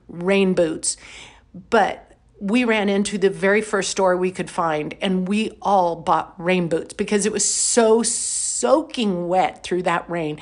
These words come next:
Just a regular Chicago rainstorm that was also trying to be a snowstorm, which was gorgeous. So we ate Chicago pizza, and we had a steak dinner that was wonderful, and we had hot dogs the next night, and we just had so much fun.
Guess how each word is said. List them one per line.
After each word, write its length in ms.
Just 280
a 80
regular 760
Chicago 1080
rainstorm 720
that 160
was 160
also 360
trying 300
to 60
be 80
a 60
snowstorm, 460
which 180
was 100
gorgeous. 600
So 880
we 680
ate 280
Chicago 480
pizza, 1000
and 380
we 240
had 500
a 60
steak 920
dinner 400
that 140
was 160
wonderful, 580
and 160
we 160
had 240
hot 380
dogs 400
the 160
next 340
night, 340
and 200
we 200
just 300
had 220
so 280
much 240
fun. 280